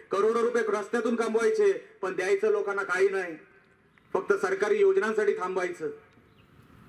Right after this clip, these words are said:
आणि सामूहिक लग्न करून देतायत आता,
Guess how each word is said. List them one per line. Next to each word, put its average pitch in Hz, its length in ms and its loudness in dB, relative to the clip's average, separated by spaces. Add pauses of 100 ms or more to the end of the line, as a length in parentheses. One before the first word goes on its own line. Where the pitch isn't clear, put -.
(800)
आणि 151 160 0
सामूहिक 196 400 2
लग्न 202 240 2
करून 220 220 2
देतायत 214 380 2
आता, 185 240 -6